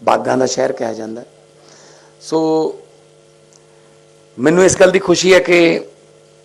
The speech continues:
ਮੇਰੇ ਸਾਹਮਣੇ ਅੱਜ ਉਹ ਬੱਚੇ ਬੈਠੇ ਨੇ ਜਿਹੜੇ, ਅਹ, ਜਿਨ੍ਹਾਂ ਦੇ ਘਰ ਦੇ ਸ਼ਾਇਦ ਅੱਜ ਵੀ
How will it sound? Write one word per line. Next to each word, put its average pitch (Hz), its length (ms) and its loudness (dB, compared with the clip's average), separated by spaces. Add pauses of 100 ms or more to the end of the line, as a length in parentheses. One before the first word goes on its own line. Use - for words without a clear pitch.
(380)
ਮੇਰੇ 147 180 2
ਸਾਹਮਣੇ 165 380 0
ਅੱਜ 151 120 0
ਉਹ 156 100 2
ਬੱਚੇ 151 240 0
ਬੈਠੇ 131 240 -2
ਨੇ 139 140 -2
ਜਿਹੜੇ, 147 340 0
ਅਹ, - 1160 -16
ਜਿਨ੍ਹਾਂ 147 280 0
ਦੇ 165 80 0
ਘਰ 160 200 4
ਦੇ 135 140 2
ਸ਼ਾਇਦ 127 320 0 (1040)
ਅੱਜ 143 180 6
ਵੀ 151 240 2